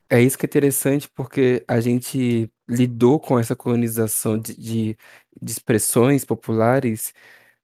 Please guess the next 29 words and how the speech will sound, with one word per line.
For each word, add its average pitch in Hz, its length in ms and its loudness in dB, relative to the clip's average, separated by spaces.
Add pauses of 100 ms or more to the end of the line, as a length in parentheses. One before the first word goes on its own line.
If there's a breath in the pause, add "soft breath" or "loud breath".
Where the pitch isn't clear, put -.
(120)
de 123 180 -4
um 143 60 -2
jeito 160 600 0 (720)
que 160 100 4
é 165 40 8
muito 170 540 2 (180)
diverso, 117 880 0
mas 120 420 0
ele 127 120 2
tem 135 200 -2
um 139 80 0
grande 131 440 0
elo, 120 400 2
que - 180 -4
é 127 40 2
a - 20 2
religião. 123 560 -2 (680 loud breath)
Então, 135 280 0
eu 139 60 2
tô 143 100 0
pensando 143 480 0
muito 135 440 -2
quan-, 123 280 -2
quando 120 160 0
eu 113 60 0
falo 113 200 -2
sobre 113 340 -4
isso, 110 520 0
de, 107 400 -4